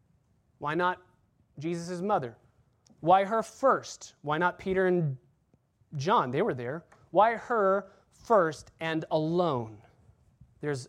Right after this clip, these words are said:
a myriad of reasons why. We talked about one of them last week. If John wanted to make up this story for us to believe in a false thing,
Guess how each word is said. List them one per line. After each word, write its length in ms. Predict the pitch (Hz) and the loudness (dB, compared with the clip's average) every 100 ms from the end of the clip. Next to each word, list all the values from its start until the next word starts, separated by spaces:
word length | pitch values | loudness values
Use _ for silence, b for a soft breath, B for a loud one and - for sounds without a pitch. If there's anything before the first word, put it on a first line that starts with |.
| - | -10
a 60 | 151 | -6
myriad 440 | 175 220 233 226 | -2 -2 -2 -4
of 100 | 208 | -2
reasons 280 | 214 185 170 | -2 -2 0
why. 260 | 165 139 | 0 0
We 120 | 131 135 | -2 -4
talked 240 | 175 170 | -4 -2
about 180 | 165 143 | -4 -4
one 140 | 170 | -6
of 60 | 151 | -6
them 100 | 143 | -4
last 240 | 165 160 | -2 -2
week. 200 | 127 127 b b b b b b | -6 -10 b b b b b b
If 160 | 151 | -6
John 380 | 139 220 247 226 | 0 2 2 2
wanted 260 | 208 202 175 | 0 0 -4
to 120 | 160 | -6
make 340 | 151 160 180 - | -4 -4 -6 -4
up 200 | 175 - | -4 -4
this 160 | 180 - | -6 -6
story 340 | 185 175 190 | -4 0 -2
for 200 | 185 151 | -2 -4
us 160 | 151 - | -4 -4
to 120 | 160 | -8
believe 480 | 139 135 156 175 175 | -6 -6 -4 -4 -4
in 140 | 156 | -6
a 80 | 131 | -10
false 520 | - - 165 175 180 | -8 2 4 2 -2
thing, 460 | - 180 190 220 | -6 -2 -2 -2